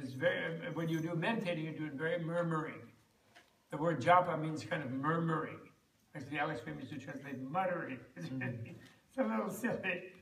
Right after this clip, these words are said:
Speaker 1: but murmuring is good.
Speaker 2: Mm-hmm.
Speaker 1: You see, you murmur it so that your mind doesn't scatter with the loud noise.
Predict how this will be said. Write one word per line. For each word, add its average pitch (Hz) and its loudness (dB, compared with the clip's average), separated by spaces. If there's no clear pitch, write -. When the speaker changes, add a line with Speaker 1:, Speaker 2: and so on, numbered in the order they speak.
Speaker 1:
but 180 -4
murmuring 208 2
is 156 -4
good. 160 -2
Speaker 2:
Mm-hmm. - -6
Speaker 1:
You - -6
see, - -6
you 151 0
murmur 175 0
it 139 -4
so 147 -8
that 139 -4
your 147 -6
mind 165 0
doesn't 151 -2
scatter 170 2
with 131 -6
the 135 -2
loud 135 0
noise. 127 -6